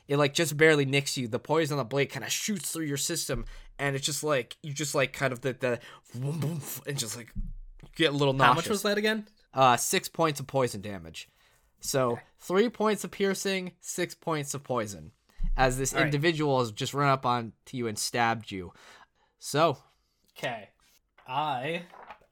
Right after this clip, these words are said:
Speaker 2: So he's right up on me?
Speaker 1: Yes.
Speaker 2: Perfect.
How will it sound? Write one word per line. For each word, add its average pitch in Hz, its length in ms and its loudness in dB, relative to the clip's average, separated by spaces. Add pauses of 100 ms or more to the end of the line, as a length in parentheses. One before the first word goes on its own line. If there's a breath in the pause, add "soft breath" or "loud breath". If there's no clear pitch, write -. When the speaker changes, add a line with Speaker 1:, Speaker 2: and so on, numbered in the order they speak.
(520)
Speaker 2:
So 151 200 0
he's 135 220 -2
right 160 180 6
up 156 140 2
on 170 220 0
me? 196 260 -10
Speaker 1:
Yes. 117 460 -2 (720)
Speaker 2:
Perfect. 117 420 -4